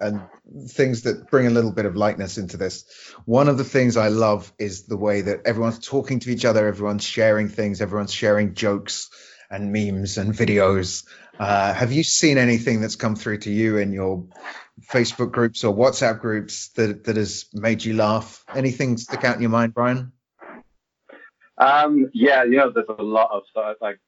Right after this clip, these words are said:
Speaker 2: we humans, we're great at, like, just making fun out of any bad situation. And I love
Speaker 1: Yeah.
Speaker 2: that, and I, I'll, I'll always sh-, share stuff that makes me laugh to make others laugh. Uh, just yesterday,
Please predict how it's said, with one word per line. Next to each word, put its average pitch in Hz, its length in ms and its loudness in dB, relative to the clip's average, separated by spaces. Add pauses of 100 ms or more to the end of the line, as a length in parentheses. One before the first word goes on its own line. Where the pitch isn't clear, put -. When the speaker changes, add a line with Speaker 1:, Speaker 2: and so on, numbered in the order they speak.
(140)
Speaker 2:
we 120 200 -8
humans, 120 500 -6
we're 95 120 -8
great 101 320 -2
at, 95 160 -8
like, 85 180 -10 (180)
just 98 120 -18 (220)
making 92 340 -10
fun 92 200 -4
out 95 160 -4
of 85 60 -6
any 87 260 -8
bad 95 280 0
situation. 87 600 -8 (420)
And - 80 -12
I 95 80 -2
love 101 220 -2
Speaker 1:
Yeah. 101 100 4
Speaker 2:
that, 104 200 -4
and 90 180 -12
I, 90 180 -12
I'll, 92 280 -6
I'll 101 180 -2
always 104 200 -4
sh-, - 380 -20
share 98 380 -2
stuff 98 260 -2
that 98 80 -12
makes 95 300 -8
me 101 160 -6
laugh 95 260 -6
to 95 80 -14
make 92 220 -6
others 87 260 -6
laugh. 92 180 -8 (380)
Uh, 104 240 -2 (100)
just 143 200 -4
yesterday, 110 580 -4